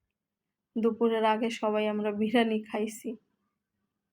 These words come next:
এখন, আহ, ও তো অতই খায় না, মানে সালাদ এগুলো অত পছন্দ করে না, তাই একটু একটু করে দিয়ে নিছি। দেখেন আমি থালবাটিগুলো ধুয়ে আমার বেসিনটাকে একদম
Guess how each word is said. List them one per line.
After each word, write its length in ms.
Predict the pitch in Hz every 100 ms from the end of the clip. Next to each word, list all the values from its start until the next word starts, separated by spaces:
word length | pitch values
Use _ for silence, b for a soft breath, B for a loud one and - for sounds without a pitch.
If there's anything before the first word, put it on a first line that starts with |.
| _ _ _ _ _ _ _ _ _ _ _ _ _ _ _ _ _ _ _ _ _ _ _
এখন, 220 | 233 226 214 214 -
আহ, 180 | 220 233 - _ _
ও 60 | 220
তো 140 | 220 220 220 214
অতই 380 | 208 214 226 220
খায় 220 | 220 220
না, 100 | 220 214 214 - _ _ -
মানে 140 | 208
সালাদ 400 | 214 226 214 214 214
এগুলো 300 | 208 214 214
অত 160 | 214 208
পছন্দ 320 | - 214 233 214
করে 180 | 208 208
না, 120 | 202
তাই 160 | 202 196 240
একটু 200 | 233 240
একটু 160 | 226 208
করে 200 | 208 196
দিয়ে 180 | 202 196
নিছি। 240 | 202 - 220 B B B
দেখেন 260 | 226 214 226
আমি 140 | 226 214
থালবাটিগুলো 640 | 220 202 220 214 214 208 208
ধুয়ে 300 | 220 220 220
আমার 280 | 208 202 208
বেসিনটাকে 600 | 233 214 226 214 208 208
একদম 280 | 214 226